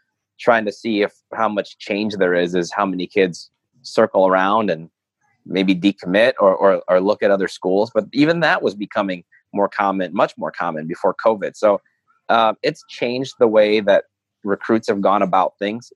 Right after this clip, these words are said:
It has changed the way that schools have gone about things. But as far as, like, number of commits and when those commits happen, twenty twenty-one class,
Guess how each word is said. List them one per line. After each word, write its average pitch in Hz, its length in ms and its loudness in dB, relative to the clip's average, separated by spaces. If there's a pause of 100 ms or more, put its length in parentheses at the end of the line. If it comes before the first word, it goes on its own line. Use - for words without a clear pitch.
It 101 120 0
has 95 140 -2
changed 98 460 -4
the 95 80 4
way 87 300 4
that 85 340 2
schools 107 400 2
have 123 80 -2
gone 127 220 2
about 131 300 2
things. 131 300 -10
But 107 120 -4
as 95 120 -4
far 135 220 4
as, 104 140 2
like, 90 240 2 (640)
number 127 500 0
of 123 160 0
commits 117 720 -2 (640)
and 92 680 -2
when 127 440 0
those 117 200 2
commits 113 340 -2
happen, 107 560 -2
twenty 143 220 -2
twenty-one 110 460 -2
class, 98 440 -4